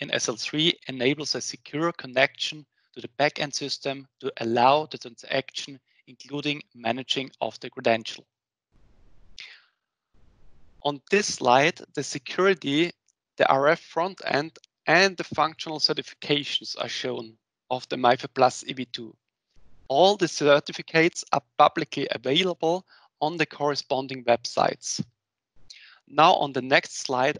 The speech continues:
I would like to show you the product support and the ordering information. mifi Plus is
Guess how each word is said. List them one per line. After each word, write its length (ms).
I 140
would 200
like 280
to 80
show 380
you 340
the 80
product 400
support 520
and 80
the 200
ordering 340
information. 760
mifi 360
Plus 460
is 160